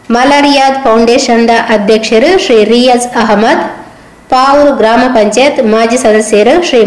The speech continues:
ಮೊಹಮ್ಮದ್ ಮಲರ್, ಪಾವೂರು ಗ್ರಾಮ ಪಂಚಾಯತ್ ಸದಸ್ಯರು ಶ್ರೀ ಎಂ ಪಿ ಹಸನ್, ಸರ್ವಶ್ರೀ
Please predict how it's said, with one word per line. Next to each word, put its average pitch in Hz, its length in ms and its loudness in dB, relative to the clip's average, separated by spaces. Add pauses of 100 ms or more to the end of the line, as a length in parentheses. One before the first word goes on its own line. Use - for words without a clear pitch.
ಮೊಹಮ್ಮದ್ 240 400 0
ಮಲರ್, 220 340 0 (760)
ಪಾವೂರು 277 460 2
ಗ್ರಾಮ 233 220 2 (100)
ಪಂಚಾಯತ್ 262 340 -2
ಸದಸ್ಯರು 220 520 0 (140)
ಶ್ರೀ 214 140 2 (140)
ಎಂ 233 160 2
ಪಿ 254 80 0 (160)
ಹಸನ್, 226 400 0 (1080)
ಸರ್ವಶ್ರೀ 233 580 0